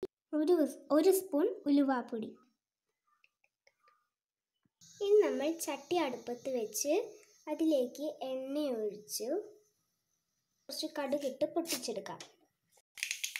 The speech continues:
ഇതിലേക്ക് രണ്ട് കറിവേപ്പില ഇടുക.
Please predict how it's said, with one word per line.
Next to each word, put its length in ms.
ഇതിലേക്ക് 500
രണ്ട് 200
കറിവേപ്പില 540
ഇടുക. 180